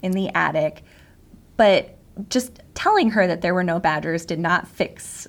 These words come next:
that fear. And so what we did was we had the handy staff go out with the social worker,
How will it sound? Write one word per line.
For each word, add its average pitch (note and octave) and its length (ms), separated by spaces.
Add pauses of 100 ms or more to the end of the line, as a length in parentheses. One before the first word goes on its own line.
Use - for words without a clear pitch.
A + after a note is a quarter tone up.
(460)
that D#3 340 (280)
fear. - 560 (480)
And A3 120
so A3 220
what A3+ 260
we B3 120
did F#3+ 560 (180)
was A#3+ 580
we G3 280
had G3+ 280
the G#3+ 80
handy G#3 280
staff G#3 360
go A3 160
out F#3 300
with F3+ 180
the A3 100
social G#3 420
worker, G3+ 520